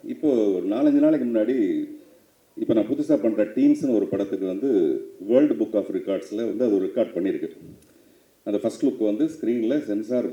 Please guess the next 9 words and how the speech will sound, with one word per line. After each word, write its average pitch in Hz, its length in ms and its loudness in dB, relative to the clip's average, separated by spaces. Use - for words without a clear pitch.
அஹ், 82 240 -2
சென்சார் 113 380 -2
சர்டிஃபிகேட்டோட 110 460 2
ரிலீஸ் 110 380 -2
பண்ணதுக்காக 104 380 0
அது 123 200 2
வேர்ல்டு 139 300 4
ரெக்கார்டு 104 340 0
பண்ணியிருக்காது. 78 460 -2